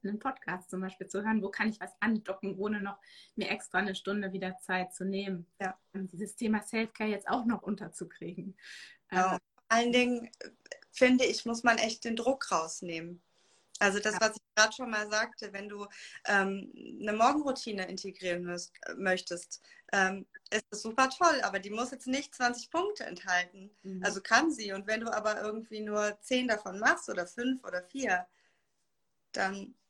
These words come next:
Speaker 2: ja, ist das so. Und, ähm,
Speaker 1: Mhm.
Speaker 2: dann, glaube ich, ähm, sollte man das auch akzeptieren. Also ich habe auch,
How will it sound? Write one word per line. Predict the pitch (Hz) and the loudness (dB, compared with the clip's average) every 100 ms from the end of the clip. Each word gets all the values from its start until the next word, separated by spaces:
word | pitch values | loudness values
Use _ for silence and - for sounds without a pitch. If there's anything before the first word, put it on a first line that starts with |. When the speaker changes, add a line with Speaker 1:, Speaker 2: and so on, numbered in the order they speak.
| _ _ _ _ | _ _ _ _
Speaker 2:
ja, | 226 220 165 - _ - - - | 2 2 2 -6 _ -20 -10 -4
ist | 285 - | 0 2
das | 208 | 0
so. | - 180 180 | 0 0 0
Und, | 170 190 185 - | 0 -6 -8 -2
ähm, | 185 185 190 190 _ _ - | 0 0 -4 -8 _ _ -12
Speaker 1:
Mhm. | 190 190 | -8 2
Speaker 2:
dann, | 208 202 214 - - | 2 2 -2 -8 -4
glaube | 214 208 214 | 4 4 4
ich, | 240 226 - | -2 -4 -6
ähm, | - 202 202 202 208 - _ _ _ _ _ _ _ _ | -4 -2 -4 -10 -14 -18 _ _ _ _ _ _ _ _
sollte | 214 220 254 | 4 4 2
man | 226 | 0
das | 214 214 | -2 -6
auch | 220 220 | -8 -6
akzeptieren. | 214 - 214 - 240 240 185 175 | -10 -10 -14 -10 -8 -6 -6 -8
Also | - 180 185 | -6 -4 -4
ich | 196 - | -6 -2
habe | 240 - | 0 6
auch, | 226 | 4